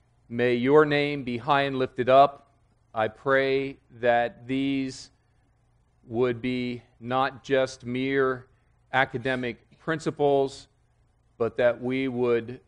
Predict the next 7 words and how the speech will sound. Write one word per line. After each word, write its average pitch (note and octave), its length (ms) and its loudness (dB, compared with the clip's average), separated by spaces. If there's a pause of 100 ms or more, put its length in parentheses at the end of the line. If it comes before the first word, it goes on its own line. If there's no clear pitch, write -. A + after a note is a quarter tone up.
(120)
sense - 720 -6
the B2 120 -6
power D3 640 4
and B2 260 -8
the A2 100 -6
truth D3 640 -6 (480)
behind C3 680 -4